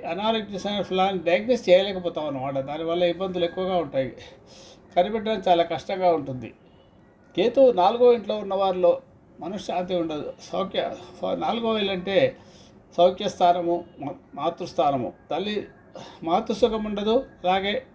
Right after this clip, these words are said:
కుటుంబంలో కూడా సుఖం ఉండదు. ఆస్తుల విషయంలో జాగ్రత్తగా ఉండాల్సిన అవసరం ఉంటుంది. కొన్ని ఆస్తులు లిటిగేషన్లో పడడము, ఏదో ప్రాబ్లమ్స్ రావడము, కోర్టు కేసులు జరగడము లాంటివి జరుగుతాయి. కాబట్టి ఇలాంటివి కూడా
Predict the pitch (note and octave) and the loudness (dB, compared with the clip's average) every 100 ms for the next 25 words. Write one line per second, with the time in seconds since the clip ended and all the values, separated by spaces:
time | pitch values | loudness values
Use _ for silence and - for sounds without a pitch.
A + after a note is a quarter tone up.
0 | - - G3 A3 A3 G#3 G3 A3 - E3 | -14 -8 -6 -4 -4 -4 -2 -4 -2 0
1 | E3+ E3 D#3+ F3+ - - - - - F3+ | 0 0 0 0 -2 -10 -20 -8 2 2
2 | - A#3+ A#3 A3+ G#3+ G#3+ A3 - _ _ | 4 2 2 0 -4 -2 -2 -6 _ _
3 | - - _ _ _ - - C#3 F3 G#3+ | -20 -20 _ _ _ -20 -10 2 4 4
4 | G#3 A3 G#3 G3 F3+ F3+ F3+ E3+ E3+ - | -2 -4 -2 0 2 2 2 2 0 0
5 | F3+ D#3+ D3+ C#3 A2+ - - - - E3+ | 0 0 -8 -8 -8 -10 -20 -14 -2 -2
6 | F#3+ F#3 F3+ F#3 F3+ E3+ D#3+ D#3+ F3+ F3+ | 2 0 0 -2 -2 0 0 0 0 0
7 | F3 D#3+ E3 D#3+ D#3+ - - - - - | -2 0 0 0 0 -2 -8 -20 -20 -20
8 | - D#3+ E3 F3 D3 - D#3 D#3 F3 F3 | -2 4 8 8 8 0 -4 -4 -2 -4
9 | F3 D#3+ D3 D#3 D3+ D3+ - E3 E3 D#3+ | -2 -2 -2 -4 -6 -8 -2 -2 0 -4
10 | D3+ D#3+ D#3 D3 C#3+ D3 D3 C3+ C#3 C3+ | -4 -6 -6 -4 -4 -4 0 0 0 -2
11 | C#3 C#3+ C#3+ D3 C#3 C3 C3+ B2+ - _ | -4 -4 -6 0 2 2 -2 -8 -10 _
12 | - - - - C#3+ C#3 C#3 C3+ C#3+ D#3 | -20 -20 -14 2 4 4 -2 -6 -4 -6